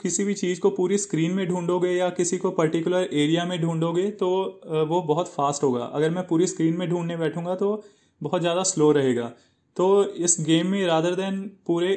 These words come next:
एरिया में ढूंढने की बजाय मैं क्या कर सकता था कि मैं जो ये वाला आप देख सकते हो गेम में ये जितने भी डॉट्स हैं वो इसी पर्टिकुलर एरिया के बीच में आ रहे हैं।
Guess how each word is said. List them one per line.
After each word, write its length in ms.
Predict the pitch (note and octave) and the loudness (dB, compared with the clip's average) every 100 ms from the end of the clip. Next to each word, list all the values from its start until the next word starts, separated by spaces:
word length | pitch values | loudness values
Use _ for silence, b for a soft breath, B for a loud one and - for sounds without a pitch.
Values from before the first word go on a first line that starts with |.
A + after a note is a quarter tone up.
| D3+ | 0
एरिया 300 | D3+ E3 F#3 | 2 2 2
में 140 | F#3+ | 0
ढूंढने 280 | E3 E3 E3 | -2 -2 -2
की 100 | E3+ | -2
बजाय 260 | F3 D#3+ E3+ | -2 0 -2
मैं 140 | F3+ | -4
क्या 200 | F#3 E3+ | -4 -2
कर 140 | E3 E3+ | -2 -2
सकता 340 | E3 D#3+ E3+ | -4 -4 -2
था 140 | D#3+ F#3 | -2 -2
कि 160 | F#3 | -2
मैं 240 | F#3+ F3+ F3+ | -2 -2 -2
जो 220 | F#3+ F#3+ | -2 -2
ये 260 | F3+ D#3 E3 | -2 0 0
वाला 220 | F3 F3 | 0 -2
आप 100 | F3 | -2
देख 180 | D#3 D#3+ | -2 -4
सकते 220 | E3+ E3 | -4 -4
हो 60 | F3 | 0
गेम 220 | D#3+ E3 | 0 0
में 100 | F3+ | 0
ये 220 | F3 F3 - - | 0 0 0 -6
जितने 300 | D3 D#3+ F3+ | -4 -2 0
भी 120 | G3+ | 0
डॉट्स 360 | D#3+ D#3 E3+ - | 2 2 2 -2
हैं 60 | G3+ | 2
वो 160 | G#3+ | 2
इसी 280 | G#3+ E3+ G#3 | 2 2 0
पर्टिकुलर 520 | G3+ F3+ E3+ F3+ F#3+ | 0 0 0 0 -2
एरिया 380 | F#3+ D3+ D3+ E3 | -2 0 2 2
के 120 | E3+ | 0
बीच 260 | E3 D3+ D3+ | 0 0 0
में 100 | D3+ | -2
आ 100 | C3+ | -2
रहे 120 | A#2+ | -2
हैं। 220 | A#2+ B2 | -4 -8